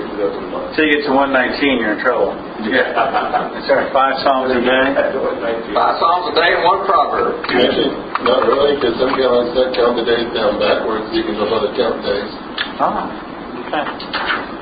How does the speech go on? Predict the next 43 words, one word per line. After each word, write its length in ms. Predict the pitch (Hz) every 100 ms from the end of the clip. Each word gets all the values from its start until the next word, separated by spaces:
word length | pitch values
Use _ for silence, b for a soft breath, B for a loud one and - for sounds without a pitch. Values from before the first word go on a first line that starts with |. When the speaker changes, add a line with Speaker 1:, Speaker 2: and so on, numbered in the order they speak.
| - - - - - - - - - -
Speaker 2:
Well, 320 | 143 147 -
you 80 | 180
know, 480 | 160 147 - - 165
we, 80 | 143
we 160 | 139
talk, 320 | 135 156 165
we, 160 | 147 139
we 160 | 139 135
kinda 240 | 160 185
did 160 | 156 139
a 80 | -
checklist 400 | 175 - 131 117 -
here, 240 | 131 117 - - - -
you 80 | 135
know. 160 | 123 117
I 960 | - 170 - - - - - - -
mean, 200 | 127 120
we 80 | 120
got 160 | 131 135
a 40 | -
flipper, 280 | 165 160 143
we 40 | 127
got 160 | 127
a 80 | -
playbook 560 | 156 175 131 127 127 -
from 200 | 113 123
Milton 320 | 147 - 127
here, 240 | 127 113 107
and 1300 | - - - - - - - - - - 127 120
you 80 | 120
can 160 | 113 104
check 160 | 156 147
it 40 | 143
off, 280 | 143 143
and 200 | 123 110 117
you 40 | 123
can 80 |
do 80 | 123 147
these 120 | 131 151
sort 160 | 127
of 80 | -
things, 280 | 139 127 120 - - B B B B -
and 280 | 139 127 120